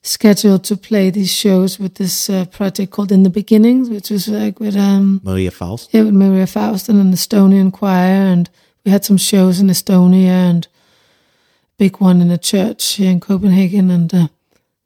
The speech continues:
Speaker 1: and we decided to do that. So that was one thing to do that, because somehow that whole album also, it was strange, it was also the last album Nikolaj got to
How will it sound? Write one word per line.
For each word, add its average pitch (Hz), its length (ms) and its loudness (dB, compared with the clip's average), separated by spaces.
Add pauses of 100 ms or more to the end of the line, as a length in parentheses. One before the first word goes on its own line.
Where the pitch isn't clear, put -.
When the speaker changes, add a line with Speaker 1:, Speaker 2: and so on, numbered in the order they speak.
Speaker 1:
and 196 120 4
we 196 80 4
decided 196 420 -2
to - 160 -16
do 214 220 4
that. 190 420 0 (420)
So 220 420 -2
that 233 180 2
was 233 220 2
one 214 340 6
thing 226 280 2
to - 100 -8
do 233 180 2
that, 233 280 0
because 214 280 -4
somehow 202 440 2
that 202 160 -2
whole 196 420 -4
album 196 600 2
also, 196 640 -2 (1120)
it 220 60 -2
was 202 100 -2
strange, 220 300 0
it - 20 0
was 208 120 0
also 208 200 0
the 196 160 -2
last 185 400 -2
album 190 400 -2
Nikolaj 185 540 -4
got 185 240 -6
to 175 340 0